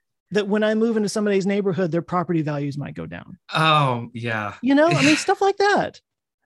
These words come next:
Speaker 1: I've never had to think about that.
Speaker 2: Yeah.
Speaker 1: And, and that's a reality they have to live with every day. Um, hearing, it broke my heart hearing, um,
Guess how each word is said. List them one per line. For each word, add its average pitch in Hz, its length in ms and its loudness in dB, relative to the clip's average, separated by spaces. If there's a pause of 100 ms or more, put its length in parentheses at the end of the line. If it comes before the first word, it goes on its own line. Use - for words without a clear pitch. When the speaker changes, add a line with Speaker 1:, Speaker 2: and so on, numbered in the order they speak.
Speaker 1:
I've 311 220 0
never 349 300 4
had 302 100 0
to 320 60 -2
think 370 220 -4
about 247 260 0
that. 76 280 -8 (1080)
Speaker 2:
Yeah. 214 160 0
Speaker 1:
And, 233 240 0
and 226 180 2
that's 240 160 0
a 269 60 0
reality 214 420 2
they 208 120 2
have 202 100 -2
to 208 80 -6
live 196 160 0
with 196 180 -2
every 202 200 -4
day. 247 420 -2
Um, 180 460 -4 (120)
hearing, 269 480 -2 (400)
it 285 140 -4
broke 214 220 -2
my 190 120 0
heart 214 480 -2 (200)
hearing, 196 600 -2
um, 160 540 -4